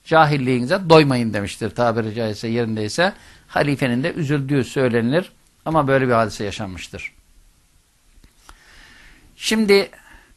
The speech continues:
şu anda da biliyorsunuz bugünkü yapısı Kabe'nin dördüncü Murat devrinde gördüğü zararlar üzerine yeniden Kabe ustalar göndererek, Haram-ı Şerif'teki taşlar yontularak çok da düzenli olarak yapılmıştır.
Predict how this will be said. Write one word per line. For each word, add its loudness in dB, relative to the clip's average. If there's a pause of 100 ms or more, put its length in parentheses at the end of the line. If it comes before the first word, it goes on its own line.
(180)
şu 0
anda 2
da 4
biliyorsunuz -2
bugünkü -4
yapısı 0
Kabe'nin 2
dördüncü 0
Murat -2
devrinde 0
gördüğü 0
zararlar 2
üzerine -4
yeniden -2
Kabe 0
ustalar -2
göndererek, -6
Haram-ı -2
Şerif'teki -6
taşlar -4
yontularak 0 (540)
çok -4
da -2
düzenli -4
olarak -6
yapılmıştır. -4